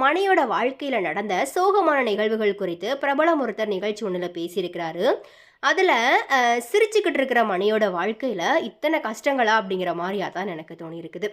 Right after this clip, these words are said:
So, அந்த வகையில, அ, Bigg Boss நிகழ்ச்சிக்கு வர்றதுக்கு முன்னாடியாகவே மணி ஆரம்ப காலகட்டத்தில இருந்தே தன்னுடைய திறமையை நிரூபிக்கிறதுக்காக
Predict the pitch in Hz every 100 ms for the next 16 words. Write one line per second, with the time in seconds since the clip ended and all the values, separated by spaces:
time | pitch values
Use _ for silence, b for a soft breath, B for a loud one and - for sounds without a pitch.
0 | - b b b - 262 254 277 254 214
1 | 240 247 180 180 294 453 247 220 220 254
2 | 262 302 277 262 320 349 349 302 196 214
3 | 240 233 202 185 196 208 190 190 180 214
4 | 359 226 233 285 302 320 - 233 302 349
5 | 339 339 190 220 214 196 196 190 180 196
6 | 262 214 180 185 185 214 277 294 220 208
7 | 226 247 233 202 190 160 180